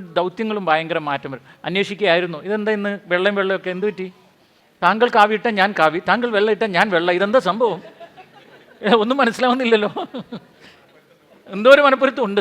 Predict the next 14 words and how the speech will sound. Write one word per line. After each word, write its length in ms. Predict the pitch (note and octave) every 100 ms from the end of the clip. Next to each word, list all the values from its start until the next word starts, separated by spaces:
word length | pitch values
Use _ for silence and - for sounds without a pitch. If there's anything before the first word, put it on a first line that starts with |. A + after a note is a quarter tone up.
| F3+
സംഭവം 340 | F3+ G#3 D#4 B3+
എന്തോ 140 | A3 A3+
ഒരു 60 | A3+
മനപ്പൊരുത്തം 380 | G#3 G3+ F#3 F#3+
ഉണ്ട്. 100 | B2+ - _ _ _ _ _ _ _ -
അദ്ദേഹം 280 | E3 F#3+ A#3+
പിന്നെ 160 | B3+ B3+
ഇന്നലെ 200 | B3 B3 A#3
രാ-, 140 | G#3 G3+
വന്നപ്പോൾ 240 | G#3+ G#3 A#3
മുതലേ 200 | A#3 A3+
വെള്ളയാണ്. 260 | F#3+ G3 D3 E3
ഞാൻ 100 | G3
അദ്ദേഹത്തോട് 360 | E3+ A3 B3